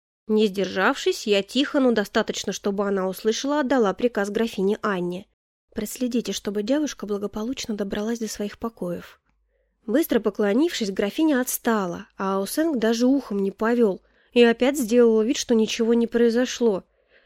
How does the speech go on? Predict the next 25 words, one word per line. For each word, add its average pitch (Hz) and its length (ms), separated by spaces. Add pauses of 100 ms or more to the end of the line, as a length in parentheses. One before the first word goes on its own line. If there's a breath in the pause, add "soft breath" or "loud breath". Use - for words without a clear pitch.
(120)
Ему 226 300
на 233 60
неё 226 220
совсем 233 380
наплевать, 226 440
что - 260
ли? 190 160 (340)
Я 196 320
мысленно 254 460
выдохнула, 240 540
не 240 140
понимая, 208 480
что 196 240
происходит. 208 720 (400)
Но 233 100
режиссёр 220 500
вроде 262 340
бы 214 120
никак 214 300
себя 240 280
не 247 140
проявлял. 226 600 (260)
Значит, 214 380
всё 226 160
правильно? 254 560